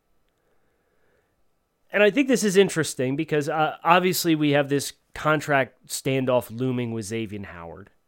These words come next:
uh, which will need to be resolved one way or another. But I think about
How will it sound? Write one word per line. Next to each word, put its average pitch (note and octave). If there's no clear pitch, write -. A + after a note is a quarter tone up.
uh, E2
which G#2+
will B2+
need A#2
to B2+
be A#2
resolved G#2
one G2+
way F#2+
or F2+
another. D2
But E3+
I F#3
think D4
about D#3+